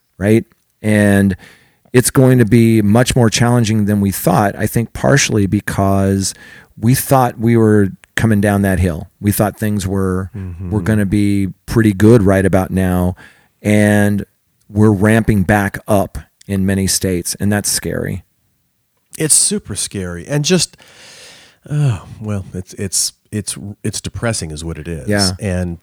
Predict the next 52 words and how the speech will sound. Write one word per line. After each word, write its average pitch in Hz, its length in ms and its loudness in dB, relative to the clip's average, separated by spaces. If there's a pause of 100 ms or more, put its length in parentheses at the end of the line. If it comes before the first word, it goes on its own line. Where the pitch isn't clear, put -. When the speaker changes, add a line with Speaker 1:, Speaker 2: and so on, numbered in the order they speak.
(300)
Speaker 1:
Yeah. 87 300 -4 (300)
Speaker 2:
you 120 100 2
know, 95 180 0 (180)
th-, 107 140 -4
there 113 180 4
are 139 140 4
gonna 143 120 0
be 120 100 2
more 104 200 2
variants 87 480 -4
behind 104 320 -2
the 92 60 -2
Delta 101 320 -2
variant. 90 460 -2
Uh, 82 140 -6
I've 90 280 -12
been 92 160 -6
reading 87 200 -6
about 80 200 -8
the 82 80 -8
Lambda 95 460 -6
Speaker 1:
Yeah. 92 120 -4
Speaker 2:
variant. 73 380 -12
Speaker 1:
Yeah. - 80 -6 (300)
Speaker 2:
Um, 87 140 -10 (640)
um, 107 880 -4 (340)
you 151 200 -4
know, 107 140 -2
this 127 220 -6
is - 80 -8
gonna 156 160 -2
be 139 140 0
an 131 80 0
issue, 123 500 0
and 110 520 -2 (880)
I, 110 160 -10
I, 107 280 -6 (220)
I 107 40 -2
don't 127 180 -2
understand 110 540 -4
the 104 60 -4
logic 95 420 -4
for, 90 180 -8
there's 120 220 0
certainly 131 440 -4
some 135 280 -2
people 120 180 -4
that 95 140 -4
can't 107 200 -4
get - 160 -10
vaccinated. - 480 -12
Speaker 1:
Right. 107 240 0